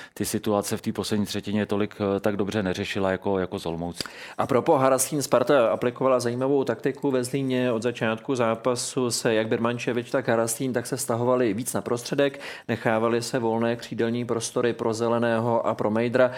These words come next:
Speaker 2: Na začátku to hodně fungovalo, Sparta se tam snadno dostávala, pak už to Zlín trošku lépe četl a navíc, jak Birmančevič, tak primárně Haraslín dostávali balón často do statické pozice, eh, do přehuštěného prostoru.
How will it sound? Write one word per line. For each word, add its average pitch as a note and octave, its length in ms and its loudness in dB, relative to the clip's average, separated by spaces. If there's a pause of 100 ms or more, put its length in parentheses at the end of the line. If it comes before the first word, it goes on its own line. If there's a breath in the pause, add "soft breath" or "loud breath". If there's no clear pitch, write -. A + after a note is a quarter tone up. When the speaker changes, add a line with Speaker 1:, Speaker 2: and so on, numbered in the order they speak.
(240 loud breath)
Speaker 2:
Na B2+ 80 0
začátku C3 480 0
to A2+ 340 0
hodně G#2+ 340 -2
fungovalo, D3 640 2
Sparta A#2+ 360 -2
se C3 140 -4
tam B2+ 220 0
snadno A#2+ 360 0
dostávala, A2+ 720 4 (340 loud breath)
pak C3+ 180 2
už D3+ 180 -4
to E3 100 0
Zlín D#3+ 240 0
trošku C#3 680 0
lépe G#2+ 300 2
četl G#2 440 0
a C3+ 100 2
navíc, A2 500 0 (240 loud breath)
jak A2+ 160 2
Birmančevič, C#3+ 640 0
tak - 160 -2
primárně C3+ 520 2
Haraslín A2+ 580 0
dostávali C3 640 2
balón C3 340 2
často C3+ 340 -2
do A#2+ 100 0
statické D3+ 560 -2
pozice, C#3 600 0 (320 loud breath)
eh, G#2 220 2
do C3 100 2
přehuštěného C#3 760 0
prostoru. B2+ 540 0